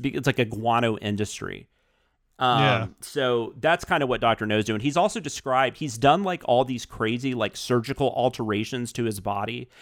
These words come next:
Speaker 1: He's made himself
Speaker 2: Mm-hmm.
Speaker 1: taller by extending his spine. He's supposed to be, like, almost seven feet tall.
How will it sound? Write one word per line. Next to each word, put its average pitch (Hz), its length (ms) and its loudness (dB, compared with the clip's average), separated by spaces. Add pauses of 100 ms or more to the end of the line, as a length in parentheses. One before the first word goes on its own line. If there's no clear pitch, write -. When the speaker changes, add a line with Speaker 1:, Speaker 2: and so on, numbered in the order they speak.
Speaker 1:
He's 156 200 0
made 143 200 4
himself 151 320 0
Speaker 2:
Mm-hmm. 135 180 2
Speaker 1:
taller 135 340 2
by 147 160 2
extending 120 500 0
his 101 120 -2
spine. 117 640 2 (240)
He's 131 140 0
supposed 143 220 6
to 135 40 -4
be, 127 100 2
like, 117 160 0
almost 113 320 2
seven 113 320 2
feet 120 280 -8
tall. 110 440 0